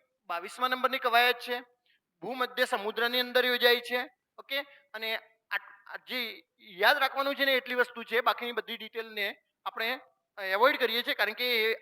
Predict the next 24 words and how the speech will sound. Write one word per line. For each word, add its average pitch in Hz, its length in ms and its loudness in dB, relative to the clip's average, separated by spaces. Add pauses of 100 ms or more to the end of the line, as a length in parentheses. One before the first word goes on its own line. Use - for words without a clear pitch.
(240)
પરીક્ષાના 349 460 0
દ્રષ્ટિકોણથી 294 540 0
એટલી 262 160 -2
બધી 247 180 -6
ઇમ્પોર્ટન્ટ 196 380 -8
નથી. 151 360 -12 (400)
આ 185 60 -6
પ્રશ્ન 220 400 -2
ઇમ્પોર્ટન્ટ 302 500 2
એવો 277 200 2
છે 220 360 -2
કે - 300 -20
વરુણ 220 300 -2
કવાયત 269 300 6
કયા 254 180 4
બે 262 120 -4
દેશ 254 200 -2
વચ્ચે 226 360 0 (280)
યોજાય 233 240 0
છે? 233 120 -8
તો 220 60 -2
ભારત 190 300 0
અને 220 240 0
ફ્રાન્સ. - 500 -8